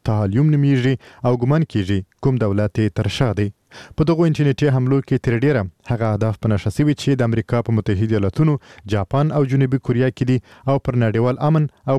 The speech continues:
بشري حقونو متمرکز وو. د ټامبرت په خبره، دغه راز هغه اشخاص هم په نښه شوي چې د اټومي وسلو د پراختیا د مخنیوي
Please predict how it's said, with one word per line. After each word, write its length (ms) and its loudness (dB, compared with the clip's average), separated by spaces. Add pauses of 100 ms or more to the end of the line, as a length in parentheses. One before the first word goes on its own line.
بشري 320 0
حقونو 400 0
متمرکز 720 -2
وو. 80 2 (480)
د 180 2
ټامبرت 440 -2
په 100 -4
خبره، 260 -2 (300)
دغه 180 0
راز 160 -2 (420)
هغه 260 0
اشخاص 340 -4
هم 120 0
په 120 0
نښه 240 -2
شوي 260 0
چې 80 -2 (100)
د 140 -4
اټومي 260 0
وسلو 320 0 (360)
د 120 -4
پراختیا 400 -2
د 140 0
مخنیوي 380 0